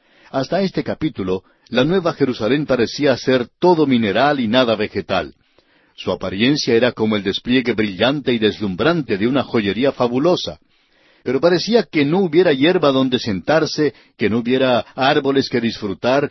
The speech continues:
que no hubiera agua para beber, que no hubiera comida para comer. Sin embargo, aquí se presentan los elementos que le dan suavidad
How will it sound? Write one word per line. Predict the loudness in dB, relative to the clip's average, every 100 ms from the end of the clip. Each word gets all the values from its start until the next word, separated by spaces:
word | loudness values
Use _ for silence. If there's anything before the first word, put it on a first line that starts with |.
| -4
que | 0
no | 0
hubiera | 2 2 2 2 0
agua | 2 0 2
para | -2 -2
beber, | 0 2 2 -2 _ _ _
que | 0 2
no |
hubiera | 4 4 2
comida | 2 2 2 2
para | 0 -2
comer. | -2 -2 -2 -4 -12 _ _ _ _ _ -4
Sin | 0 2
embargo, | 2 2 0 -2 -4 _ _
aquí | -8 -6 -6
se | -4 -2
presentan | -2 0 -2 0 0
los | 0 0
elementos | 0 0 0 0 -2 -2
que | -4
le | -2
dan | 0 -2
suavidad | -2 -2 -2 -2 2 2